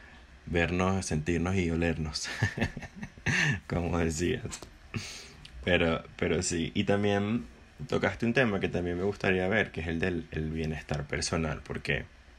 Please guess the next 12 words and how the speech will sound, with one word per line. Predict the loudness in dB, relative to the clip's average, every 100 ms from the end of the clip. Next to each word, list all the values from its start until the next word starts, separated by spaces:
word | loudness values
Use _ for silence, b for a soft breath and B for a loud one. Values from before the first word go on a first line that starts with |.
| -20 -20 -20 -20 -14 -12 B B B
cuando, | 0 2 4 4 4 4 4 2 0
cuando | 0 2
estamos | 0 2
en | 2
la | 2
oficina, | 2 4 4 4 2 0 -4 -16 -20 -20 -20 -20 -20 -20 2
tienes | 4 4
mucho | 2 -2
más | -4 -4
control, | 0 2 2 0 -10 -4
¿no? | -2 -2
De, | -6